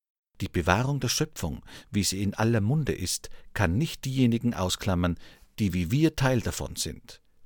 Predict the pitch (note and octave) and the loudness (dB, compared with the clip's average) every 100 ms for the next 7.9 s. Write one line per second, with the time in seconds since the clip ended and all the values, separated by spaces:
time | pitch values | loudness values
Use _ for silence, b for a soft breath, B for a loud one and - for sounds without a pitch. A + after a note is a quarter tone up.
0 | - D#3+ - - F2 C#2+ - - _ _ | -4 -4 -4 -6 -4 -6 -12 -20 _ _
1 | _ _ _ _ _ _ _ _ F2 - | _ _ _ _ _ _ _ _ 0 2
2 | C3 D3+ C3+ C3+ C3+ - A#2+ - D#3+ - | 2 4 2 0 -4 -2 -4 -2 -2 0
3 | E2 E2+ - F2+ F2 G2+ - - - A2 | 0 0 -2 -2 0 0 0 -4 -6 -2
4 | B2+ G#2 - B2 C#3+ F2+ - G2 G2 F#2 | 0 0 -2 -2 0 0 0 2 2 2
5 | B B B - F#2+ G#2+ G#2 D3+ - B2 | B B B 2 2 2 0 -2 -4 -2
6 | B2 C3+ - - G2+ - G2+ F#2 F2+ F#2 | 0 0 -2 -2 -2 0 0 0 0 -4
7 | - F2 D#2+ B2 - E2+ E2 D#2+ | -2 0 0 0 -4 -2 4 4